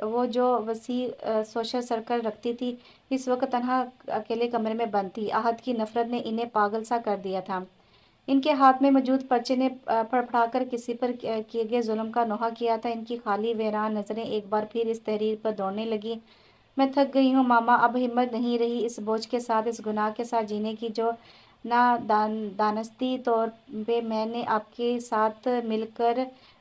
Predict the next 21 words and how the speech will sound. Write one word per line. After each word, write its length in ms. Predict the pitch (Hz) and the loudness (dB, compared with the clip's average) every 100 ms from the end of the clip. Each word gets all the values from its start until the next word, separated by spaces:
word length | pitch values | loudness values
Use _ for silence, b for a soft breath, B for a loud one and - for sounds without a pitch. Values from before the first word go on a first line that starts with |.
| - | -4
मुझसे 260 | 240 269 | -2 2
हो 180 | 254 220 | 2 2
गया। 240 | 185 190 185 - _ 226 | 0 -2 -4 -8 _ -6
रुमैसा 460 | 240 247 247 262 | 2 2 4 2
ख़याम 340 | 262 240 233 240 | 2 2 2 0
की 180 | 254 | -2
बददुआओं 440 | 240 226 233 226 233 | 0 0 2 2 2
ने 120 | 240 | 0
मुझे 260 | 233 226 247 | -2 0 0
एक 280 | 226 226 | 2 2
रात 280 | 226 220 220 | 2 2 2
भी 140 | 214 240 | -2 -6
सुकून 320 | - 220 220 | -6 -6 -4
से 200 | 220 240 | -2 -2
न-, 260 | 208 196 | -2 -6
सोने 300 | 208 214 220 | -6 -4 -4
नहीं 220 | 226 220 226 | -4 -4 -4
दिया। 260 | 220 220 | -2 -2
पाँच 300 | 220 214 214 | 0 0 -2
सालों 320 | 220 208 208 | 0 -2 0
में 320 | 220 226 233 | -2 -2 -4